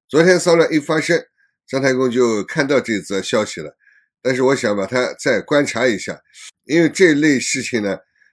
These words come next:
在美国常年都有，这种事件的背后都比较复杂，所以我想观察一下，看看今天的情况是什么样子。那么今天我在分析这个事件之前，我先把这个事情呢，给大家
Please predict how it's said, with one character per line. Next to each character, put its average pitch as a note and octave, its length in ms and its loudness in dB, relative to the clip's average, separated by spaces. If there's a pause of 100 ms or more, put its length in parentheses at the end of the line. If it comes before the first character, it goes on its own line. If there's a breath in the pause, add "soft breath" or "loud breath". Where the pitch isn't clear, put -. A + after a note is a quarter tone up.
在 C3+ 160 2
美 A2 180 0
国 B2 240 6
常 B2+ 340 0
年 C#3+ 220 4
都 D3 160 4
有， F2 260 -4 (380)
这 F3 200 6
种 B2 180 4
事 D3+ 260 0
件 B2+ 240 4
的 A2 100 -2
背 D3+ 200 2
后 B2 200 0
都 C#3 160 -2
比 G2+ 140 -4
较 B2+ 120 2
复 F#2 200 -12
杂， F#2 260 -6 (120)
所 A#2+ 120 -2
以 A#2+ 40 2
我 G#2+ 160 -2
想 E2 200 -10
观 A#2+ 200 -2
察 G#2 180 -6
一 G2+ 100 -4
下， E2+ 160 -12 (520 loud breath)
看 C3 160 -2
看 F2 440 -6
今 C3 180 -4
天 B2 160 0
的 A2+ 80 0
情 F#2+ 200 -8
况 F#2+ 120 -6
是 E2+ 140 -10
什 - 120 -16
么 E2 100 -10
样 G#2 220 -4
子。 - 120 -20 (1400 loud breath)
那 D3+ 100 2
么 D3 60 2
今 E3+ 140 4
天 E3+ 160 8
我 C3 120 6
在 C#3+ 200 4
分 D#3 200 2
析 A#2+ 100 -2
这 C#3 120 0
个 A#2 80 0
事 C3 140 -6
件 A2+ 200 0
之 G#2+ 80 -8
前， G2+ 240 -4 (320 soft breath)
我 F#2+ 100 -8
先 C3 160 2
把 G#2 120 0
这 B2 120 -2
个 A#2+ 140 0
事 A2+ 220 -6
情 G2 180 -6
呢， F2 120 -8 (340)
给 G2+ 80 -6
大 A#2+ 120 2
家 B2+ 200 2